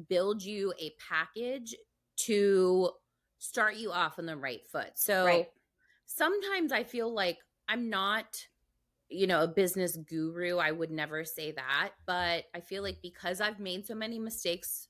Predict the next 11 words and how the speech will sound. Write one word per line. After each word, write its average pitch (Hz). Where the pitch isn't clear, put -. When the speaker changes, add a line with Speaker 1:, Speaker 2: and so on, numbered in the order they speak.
Speaker 1:
on 180
my 170
own, 180
I 190
know 180
how 185
to 175
kind 165
of, 151
you 170
know, 143